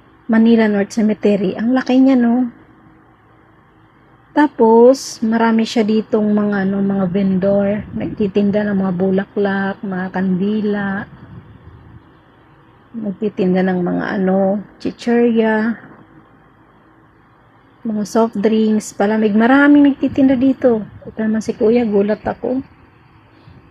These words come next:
So, nagpapatuloy pa rin ako sa paglalakad, mga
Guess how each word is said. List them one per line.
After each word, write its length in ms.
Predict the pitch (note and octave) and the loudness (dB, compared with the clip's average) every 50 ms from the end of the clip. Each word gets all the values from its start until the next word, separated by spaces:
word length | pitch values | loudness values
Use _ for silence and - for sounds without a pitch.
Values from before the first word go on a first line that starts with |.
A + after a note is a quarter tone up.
| - - - - - _ - - - - _ _ _ _ _ _ _ _ _ _ _ _ _ _ _ _ _ _ _ _ _ - - - - - - - - - - - | -20 -20 -20 -20 -20 _ -20 -20 -20 -20 _ _ _ _ _ _ _ _ _ _ _ _ _ _ _ _ _ _ _ _ _ -20 -20 -20 -20 -20 -20 -20 -20 -20 -20 -20
So, 480 | - - - - F3+ G3 G3+ G3+ G3+ | -20 -10 -4 0 0 2 2 2 2
nagpapatuloy 880 | G#3+ A3 A3+ G#3+ - - B3 - - A#3+ - - C#4+ C#4+ C4+ C4+ C4+ C4+ | 2 2 0 0 0 0 0 0 -2 -4 -2 0 2 4 4 4 4 4
pa 160 | - A3+ A3+ | 2 0 0
rin 160 | A3+ A3+ A3 | 0 -2 -4
ako 240 | G3+ F3+ - G#3 G#3 | -4 -6 -6 -8 -6
sa 160 | - G#3 F#3+ | -6 -6 -4
paglalakad, 800 | - - G3 G3 G#3 G3+ G3+ F#3+ F3 F3 F3 - - F3+ F#3 G#3 | -2 -2 -2 0 0 0 2 2 0 0 -2 -2 -4 -4 -4 -4
mga 320 | A3 F#3+ G3 G3+ F#3+ G3+ | -4 -4 -4 -4 -6 -8